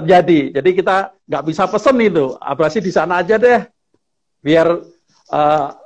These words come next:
apa, lautnya yang kena, biar aman, tidak bisa, Mbak Dita. Dan yang lebih ekstrim, bagi manusia kadang-kadang,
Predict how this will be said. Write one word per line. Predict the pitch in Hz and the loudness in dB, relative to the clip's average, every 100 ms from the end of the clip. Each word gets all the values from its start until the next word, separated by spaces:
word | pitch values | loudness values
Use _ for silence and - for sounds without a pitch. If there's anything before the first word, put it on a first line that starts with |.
| - - - | -20 -20 -8
apa, | 156 190 220 - | -4 -4 -4 -6
lautnya | - 143 147 165 | -2 0 0 0
yang | 170 151 | 0 0
kena, | 151 180 | -2 -4
biar | 139 151 147 | -2 -2 0
aman, | 151 196 | 0 -2
tidak | 170 123 170 | -2 -2 -2
bisa, | 196 | 0
Mbak | 156 143 | 0 0
Dita. | 135 127 113 110 _ _ | -2 -2 -4 -6 _ _
Dan | 208 311 427 _ _ - | -4 -4 -6 _ _ -2
yang | 185 | 0
lebih | 226 240 247 | 0 2 2
ekstrim, | 247 - 262 311 208 131 - - - | 0 -2 0 0 0 -4 -12 -14 -6
bagi | 143 160 | -2 0
manusia | 170 165 170 170 220 220 202 - | -2 -2 -2 0 2 2 0 -4
kadang-kadang, | 156 156 151 147 220 226 | -4 -2 -2 -2 -2 -2